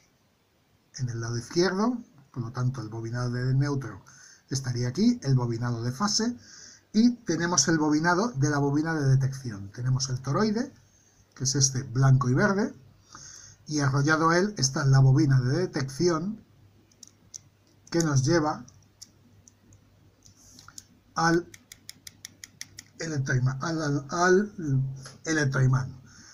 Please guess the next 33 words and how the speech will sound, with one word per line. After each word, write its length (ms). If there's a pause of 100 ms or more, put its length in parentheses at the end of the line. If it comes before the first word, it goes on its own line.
(140)
El 120
electroimán 460
lo 100
tenemos 360
aquí, 320 (360)
que 60
es 140
el 100
que, 340 (120)
mediante 680 (580)
la 220
pieza 440
de 80
plástico, 680
activaría 840 (120)
la 160
palanca 400
de 100
plástico. 580 (1300)
Vemos 240
esta 200
otra 200
parte 520
y 120
aquí 160
tenemos 540
la 200
resistencia 960 (600)
que 80
hablábamos 800
entre 520 (120)
la 180
entrada 680